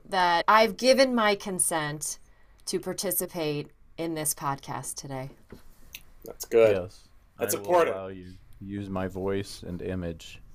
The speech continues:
Speaker 1: Today we're talking about the Oscars upcoming in the end of March, and every year we do our Oscar nominations and predictions.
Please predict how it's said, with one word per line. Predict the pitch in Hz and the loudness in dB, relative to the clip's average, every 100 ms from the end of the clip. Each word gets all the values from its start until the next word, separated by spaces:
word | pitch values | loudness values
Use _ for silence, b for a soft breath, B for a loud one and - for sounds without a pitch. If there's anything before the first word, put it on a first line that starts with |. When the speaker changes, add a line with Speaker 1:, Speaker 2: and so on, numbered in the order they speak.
| - | -4
Speaker 1:
Today | - 226 247 | 2 4 4
we're | 240 226 | 2 0
talking | 220 196 - 196 - | 0 -2 -2 -6 -6
about | 185 - 170 170 170 - - - - - | -6 -2 2 2 0 -8 -20 -20 -20 -6
the | 196 196 | -4 2
Oscars | 185 180 - 196 185 240 - - | 4 6 4 2 2 2 0 2
upcoming | 196 - 208 190 190 220 | 0 0 -2 0 2 2
in | 220 | 0
the | 190 180 | 0 0
end | 175 175 | 2 0
of | 170 | -2
March, | 170 165 202 - - | 2 2 2 0 -2
and | 185 175 170 165 170 - b b b - | -4 -2 0 -2 -4 -6 b b b 0
every | 196 202 | 2 2
year | 190 185 185 | 2 2 0
we | 180 | 0
do | 175 180 170 170 165 175 - | -4 -2 -2 -2 -2 -4 -2
our | 165 160 - - - | 2 2 0 -4 2
Oscar | 185 180 - 180 170 170 175 b b b b | 4 4 2 2 2 0 -4 b b b b
nominations | 180 175 175 170 170 165 185 170 170 170 175 - - | -4 -2 -2 -2 -2 -2 -4 -4 -6 -2 -2 -2 -6
and | 165 160 156 160 160 - | -4 -4 -4 -6 -10 -8
predictions. | 185 180 - 165 151 156 - - | -6 -6 -6 -8 -8 -10 -12 -14